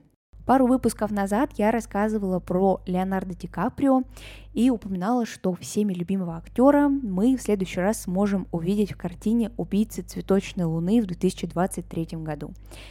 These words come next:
И как раз-таки этот фильм снимает Мартин Скорсезе. В две тысячи третьем году на Голливудской аллее славы у режиссера появилась своя именная звезда.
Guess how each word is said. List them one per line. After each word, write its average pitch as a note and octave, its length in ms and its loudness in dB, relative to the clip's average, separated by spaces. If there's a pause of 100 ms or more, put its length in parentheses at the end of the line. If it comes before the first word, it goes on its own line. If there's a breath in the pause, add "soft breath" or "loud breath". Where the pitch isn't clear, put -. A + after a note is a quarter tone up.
(200 loud breath)
И C#4 340 2 (160)
как - 280 -8
раз-таки F#3 480 -2
этот E3 220 -2
фильм C#4+ 420 2
снимает A3 580 2 (140)
Мартин A3 420 4
Скорсезе. E3+ 640 -2 (680)
В G#3 40 -16
две F#3+ 120 -2
тысячи A3 280 2
третьем G#3 380 2
году F#3 240 4
на A3 120 0
Голливудской F#3 580 0
аллее F3+ 220 4
славы G#3+ 600 0 (140)
у F3+ 280 2
режиссера E3+ 800 0
появилась F#3 460 -2
своя F3+ 720 -4
именная E3 400 -2
звезда. D3+ 500 -10